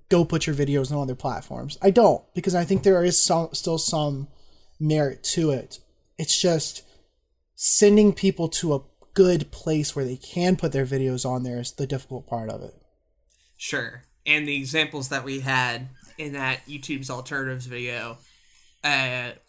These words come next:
Speaker 2: we have since had a different change of heart. Like, VidMe obviously shut down, for one thing.
Speaker 1: VidMe shut
Speaker 2: Um,
Speaker 1: down.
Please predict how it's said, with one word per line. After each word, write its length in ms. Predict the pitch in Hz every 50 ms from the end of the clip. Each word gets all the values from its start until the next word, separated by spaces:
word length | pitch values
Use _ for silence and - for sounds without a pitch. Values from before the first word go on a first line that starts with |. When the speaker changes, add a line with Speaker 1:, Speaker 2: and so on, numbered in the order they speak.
| _ _ _
Speaker 2:
we 160 | - 156 151
have 160 | 143 135 131 131
since 600 | - - 143 131 131 127 - - - - - _ _ _ _ _ _ _ _ _ _ _
had 280 | - - 147 135 135 131 -
a 140 | 143 143 135 131 131 _ _ _ _ -
different 360 | 160 147 135 - 139 123 -
change 280 | - - 151 139 131 131
of 80 | 135 127
heart. 360 | 127 127 131 127 123 - - _
Like, 400 | - 135 131 120 123 127 - - _ -
VidMe 460 | 156 131 175 190 170 170 160 147 143 -
obviously 420 | 139 143 131 135 127 - - 127
shut 220 | 123 - 127 107 113
down, 300 | 135 123 120 117 117 123
for 160 | - - 131
one 200 | 131 127 123 123
thing. 320 | 123 117 113 107 98 120 - _ _ _ _ _ _ _ _ _ _ -
Speaker 1:
VidMe 220 | 156 156 156 147 135
shut 140 | 131 151 127
Speaker 2:
Um, 60 | 127 139
Speaker 1:
down. 200 | 120 113 123